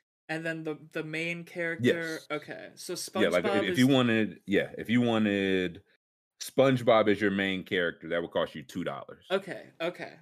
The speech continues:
Speaker 1: okay.
Speaker 2: You'd have thirteen left for the remaining.
Speaker 1: Okay, okay.
Speaker 2: So, what, oh, Arnold at five? I'll tell you who, who, Tommy Pickles, I can't do it, bub.
Speaker 1: Yep.
Speaker 2: Can't do it.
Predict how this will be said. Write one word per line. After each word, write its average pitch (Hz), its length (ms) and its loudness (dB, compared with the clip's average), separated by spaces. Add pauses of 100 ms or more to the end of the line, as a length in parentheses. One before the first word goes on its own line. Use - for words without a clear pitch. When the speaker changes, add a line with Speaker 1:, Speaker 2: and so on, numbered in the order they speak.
(140)
Speaker 1:
okay. 156 280 -10
Speaker 2:
You'd 82 120 -6
have 78 120 -6
thirteen 87 480 -4
left 73 220 -6 (180)
for - 80 -18
the 73 100 -10
remaining. 67 340 -14
Speaker 1:
Okay, 160 280 -8 (460)
okay. - 280 -12 (1600)
Speaker 2:
So, 85 640 2
what, 98 180 -2 (160)
oh, 165 440 -4
Arnold 226 420 4
at - 160 -2
five? 196 580 2
I'll - 120 4
tell 190 140 -2
you 170 100 0
who, 156 240 -4
who, 135 160 -12 (880)
Tommy 165 340 0
Pickles, 131 420 0
I 110 100 2
can't 113 320 -2
do 117 180 0
it, 69 100 -10
bub. 71 240 -8 (360)
Speaker 1:
Yep. 147 240 -10
Speaker 2:
Can't 113 220 -2
do 107 180 2
it. - 100 -10